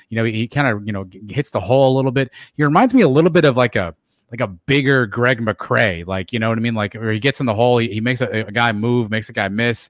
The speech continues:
but he's not afraid to lower his shoulder. I love getting him in there, a little bit more change of pace. Obviously, he's nowhere near as big as Bowser, but he's kinda like a tweener in between Jay Rich and Bowser, right? Like, he's got Bowser's,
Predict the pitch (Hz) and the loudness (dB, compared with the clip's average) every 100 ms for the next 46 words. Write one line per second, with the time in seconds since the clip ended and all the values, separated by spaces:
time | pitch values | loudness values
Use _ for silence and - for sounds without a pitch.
0 | - - - - 110 123 127 123 127 120 | -18 -20 -20 -10 -6 -2 0 0 0 0
1 | 101 110 117 107 98 110 110 98 92 - | 0 0 0 -2 -2 -4 -4 -4 -8 -12
2 | - - 123 123 135 135 120 110 131 120 | -20 -6 -2 2 4 2 -4 -2 0 0
3 | 123 120 120 120 107 120 117 110 113 - | 0 0 0 0 0 -2 -2 -4 -6 -6
4 | 117 117 98 - 123 117 113 110 117 104 | -6 -6 -6 -2 -2 0 -2 -2 -4 -6
5 | 113 117 113 107 113 107 95 - 117 120 | -4 -4 -4 -4 -2 -4 -4 -6 -2 -2
6 | 113 110 107 - 110 98 110 135 143 - | -2 -4 -4 -6 -6 -4 -2 -2 -2 -6
7 | - - 143 139 - 180 277 269 156 - | -20 -8 -6 -4 -2 0 0 2 0 -2
8 | - 151 175 143 147 143 135 147 147 135 | -6 -4 0 0 0 -2 -2 0 0 -2
9 | 107 - 135 139 143 - 120 110 180 123 | -4 -4 -2 2 0 -2 -4 0 2 0
10 | 90 107 120 117 - 117 123 127 - 120 | 0 -2 -2 -2 -4 -2 0 0 0 0
11 | 127 120 120 - | 0 -2 -4 -6